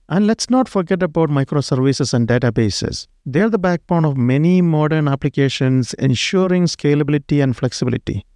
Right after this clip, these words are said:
But as we have discussed in our previous episodes, it's not just about the tech. There is a human side to all of this. Okay, change is hard, right?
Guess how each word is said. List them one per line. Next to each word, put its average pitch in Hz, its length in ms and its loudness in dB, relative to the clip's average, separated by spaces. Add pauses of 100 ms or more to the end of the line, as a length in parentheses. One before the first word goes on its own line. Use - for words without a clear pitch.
But 165 300 -4
as 202 340 0
we 240 80 2
have 190 180 0
discussed 156 540 -2
in 156 180 0
our 139 160 0
previous 156 420 0
episodes, 110 760 0
it's 165 240 -4
not 180 460 0
just - 280 -2
about 151 360 0
the 120 80 0 (100)
tech. - 320 -6 (580)
There 151 100 2
is 160 140 -2
a 156 60 0
human 226 560 2
side 165 340 0
to - 140 -4
all 143 200 0
of 120 140 -4
this. - 300 -6 (760)
Okay, 135 420 0
change 220 360 0
is 180 140 -2
hard, 139 420 0
right? 123 340 0